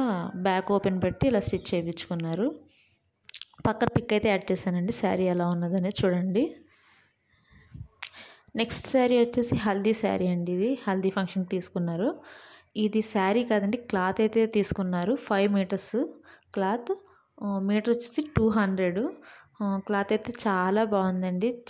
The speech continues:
చాలా స్మూత్గా ఉంది, ఈజీగా క్యారీ చేయొచ్చు, లైట్ వెయిట్ అండి. ఆ, శారీ అంతా ఇలా సిల్వర్ లైన్స్ వచ్చింది. ఆ, షైనింగ్ కూడా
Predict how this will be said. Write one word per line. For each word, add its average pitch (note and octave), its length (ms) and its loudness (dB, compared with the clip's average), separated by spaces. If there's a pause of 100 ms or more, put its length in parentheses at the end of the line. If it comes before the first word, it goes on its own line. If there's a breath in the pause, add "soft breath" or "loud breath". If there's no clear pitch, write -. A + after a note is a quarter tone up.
చాలా F#3 240 0
స్మూత్గా F#3+ 800 0
ఉంది, F#3 500 0 (420 loud breath)
ఈజీగా A3 400 4
క్యారీ F#3+ 420 0
చేయొచ్చు, F#3+ 600 2
లైట్ F#3 360 2
వెయిట్ F3+ 300 2
అండి. F3 420 0 (1400 loud breath)
ఆ, G3+ 220 2
శారీ G#3 360 2
అంతా A3 640 2
ఇలా G3+ 140 0
సిల్వర్ G3+ 420 2
లైన్స్ G3+ 380 0
వచ్చింది. F3+ 480 0 (1300 soft breath)
ఆ, F#3 540 -4 (380)
షైనింగ్ G#3 360 0
కూడా A3 160 2